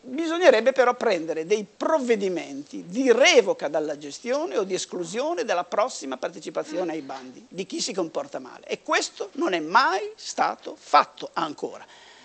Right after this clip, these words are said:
Sembra che ci siano dei segnali in quella direzione. Questa capacità di prendere provvedimenti, secondo me, non solo sul merito burocratico se uno ha dimenticato una firma che viene scaltata dal bando, ma una volta accertate le inadempienze, non se non sono accertate.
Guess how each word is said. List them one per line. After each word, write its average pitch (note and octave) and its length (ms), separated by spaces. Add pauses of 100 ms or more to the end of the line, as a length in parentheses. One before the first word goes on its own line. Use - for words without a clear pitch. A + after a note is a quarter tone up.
Sembra G#4+ 400
che D#4 140
ci E4+ 100
siano E4+ 200
dei D#4+ 120
segnali F#3 480
in C#3+ 80
quella D3 180
direzione. - 560 (1160)
Questa D#4 300
capacità B3+ 460
di B3+ 100
prendere B3+ 480
provvedimenti, F#3+ 920
secondo C#3+ 420
me, C#3 340 (100)
non D#4+ 320
solo D4 340
sul B3+ 240
merito B3+ 340
burocratico A#3 640
se E4+ 100
uno C#4 80
ha A3 40
dimenticato A3 400
una A3 100
firma G#3 380
che G3 100
viene F#3+ 160
scaltata F#3 380
dal E3 140
bando, C3+ 360 (340)
ma A#3 120
una A#3+ 260
volta D#4 380
accertate C4 680
le D#3+ 80
inadempienze, D3 580
non D4+ 220
se - 120
non E3 120
sono D3+ 160
accertate. - 540